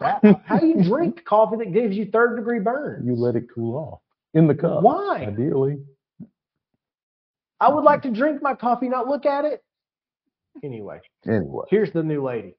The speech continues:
Speaker 2: Mm-hmm. No, the new, <laughs> the new face of frivolous lawsuits, huh?
Speaker 1: A woman in Tampa Bay seeking class action status for a lawsuit against the Hershey Company after packaging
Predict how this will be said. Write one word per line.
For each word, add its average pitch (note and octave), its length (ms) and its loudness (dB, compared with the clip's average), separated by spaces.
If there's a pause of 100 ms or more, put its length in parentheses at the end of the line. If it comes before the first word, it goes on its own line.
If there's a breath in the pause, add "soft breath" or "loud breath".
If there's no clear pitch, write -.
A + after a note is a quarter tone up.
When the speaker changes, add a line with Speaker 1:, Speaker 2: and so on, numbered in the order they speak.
(100)
Speaker 2:
Mm-hmm. D#3 480 4
No, C3+ 160 8
the B2+ 100 8
new, D3+ 180 4
<laughs> - 920 -2
the D#3+ 120 10
new F#3+ 180 8
face E3+ 300 6
of D#3 140 6
frivolous D3+ 400 6
lawsuits, D3 600 2
huh? C3+ 200 -2 (160)
Speaker 1:
A C#3 100 -4
woman F3+ 260 -4
in F3 160 -8
Tampa F3+ 280 -6
Bay F#3+ 260 -4 (1200)
seeking E3+ 320 -6
class G3 420 -6
action F3+ 360 -10
status F3+ 340 -10
for F3 140 -6
a D#3 60 -4
lawsuit F3 360 -4
against D#3+ 240 -10
the - 80 -10
Hershey G#3 380 -6
Company G#3+ 480 -8 (300)
after A#2 220 -12
packaging D3+ 680 -8